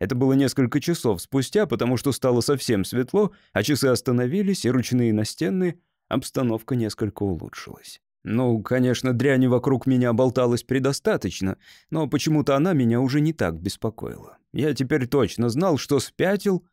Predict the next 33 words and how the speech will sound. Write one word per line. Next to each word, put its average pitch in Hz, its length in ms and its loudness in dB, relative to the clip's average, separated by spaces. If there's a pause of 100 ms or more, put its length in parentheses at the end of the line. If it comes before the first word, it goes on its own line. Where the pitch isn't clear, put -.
(160)
а 104 100 2
раз 143 220 4
так, 170 320 -2
то 147 180 2
чего 131 400 0
зря 117 240 -2
переживать. 98 840 -8 (280)
Не 135 180 2
знаю, 127 360 2
возможно, 127 460 2
в 113 60 -4
состав 139 380 0
снадобья 127 460 0
входило 117 400 0
что-то 120 300 -2
успокоительное. 104 960 -6 (360)
Мне 143 300 2
было 143 260 4
любопытно, 151 760 0 (340)
я 156 180 4
был 143 440 2
взволнован, 139 840 2 (140)
вот 120 320 0
и 107 40 -8
всё. - 340 -14 (480)
А 98 100 -4
когда 127 280 2
я 123 160 4
огляделся, 131 640 0 (300)
мне 135 220 2
это 151 220 2
почти 143 360 0
понравилось. 170 840 -4